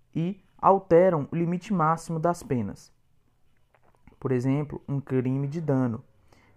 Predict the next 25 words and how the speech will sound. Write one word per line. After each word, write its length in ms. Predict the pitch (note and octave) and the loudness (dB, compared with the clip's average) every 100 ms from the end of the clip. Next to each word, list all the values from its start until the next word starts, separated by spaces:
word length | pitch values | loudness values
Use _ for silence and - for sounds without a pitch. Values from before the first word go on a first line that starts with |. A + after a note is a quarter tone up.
| _ | _
Isso 420 | A2+ A#2 - E3 - - | -4 -4 -6 -16 -18 -10
vão 180 | B2+ B2+ | -6 -6
ser 400 | - B2+ B2 - _ _ _ | -4 -4 -4 -8 _ _ _
fatores 680 | - B2 B2 B2 D3 - _ _ - | -2 0 0 -4 -4 -10 _ _ 4
qualificadores. 1000 | D#3+ F3+ - - G3 C#3+ A#2 - - - _ _ _ - - - - _ | 4 4 -2 -4 -2 -2 -4 -8 -20 -20 _ _ _ -20 -20 -20 -20 _
A 60 | D3 | -2
respeito 400 | D#3 D3+ F3+ F3 | -2 0 -2 2
da 120 | D3 | 0
causa 460 | - D3+ E3+ E3+ C3+ | 2 4 4 4 0
de 80 | |
aumento 500 | B2+ A#2+ B2+ C#3 - - _ _ - | -2 0 -2 -4 -6 -20 _ _ -6
ou 160 | C#3+ C3+ | -2 -2
de 160 | A#2 | -4
diminuição, 720 | A2+ A#2 G#2 F#2+ - C3+ B2+ A#2 _ _ _ _ _ | -10 -6 -6 -8 -6 -4 -4 -8 _ _ _ _ _
também 340 | G3 G3 D#3+ | 0 2 0
vão 140 | F3+ E3+ | -2 -4
interferir 420 | D3 C#3 C3 B2+ | -4 -4 -4 -6
no 80 | A#2 | -6
procedimento, 800 | A2+ - A#2 G#2+ G#2 G#2 - - _ - - | -10 -10 -10 -8 -8 -8 -12 -20 _ -20 -16
vão 300 | B2 C3 F3+ | -4 0 0
modificar 580 | G3 D#3+ D#3 - C3+ D3+ | 0 -2 -8 -2 2 2
o 60 | F3 | 0
limite 400 | C#3 B2 A2+ - | -2 -4 -6 -8
das 240 | A2+ - | -8 -8
penas 500 | - G#2+ A2+ C#3 | -8 -6 -6 -8